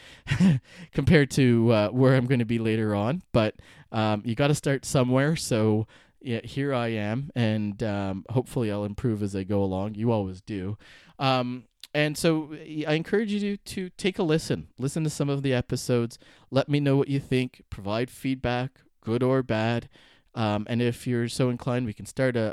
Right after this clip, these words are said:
a, a, a discussion. We can even do it on the forum on my site or so through other means. Doesn't really matter to me. The intention here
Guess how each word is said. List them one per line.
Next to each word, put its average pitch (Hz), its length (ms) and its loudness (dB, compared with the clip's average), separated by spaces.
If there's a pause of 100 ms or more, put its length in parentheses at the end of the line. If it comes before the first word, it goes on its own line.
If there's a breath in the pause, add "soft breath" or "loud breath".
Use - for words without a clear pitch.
a, 107 40 -4
a, 107 480 -6
a 107 40 -6
discussion. 120 680 -6 (420 soft breath)
We 117 140 -6
can 135 140 0
even 135 160 0
do 123 160 2
it 120 60 4
on 110 140 0
the 104 60 -2
forum 107 340 0
on 98 80 -2
my 92 140 -4
site 170 340 0
or 104 140 -10
so - 180 -6
through 113 260 -4
other 107 160 0
means. 117 300 -2
Doesn't 113 280 -4
really 95 200 -4
matter 95 240 -4
to - 140 -10
me. 123 240 0 (340 loud breath)
The 143 80 0
intention 147 400 0
here 113 460 0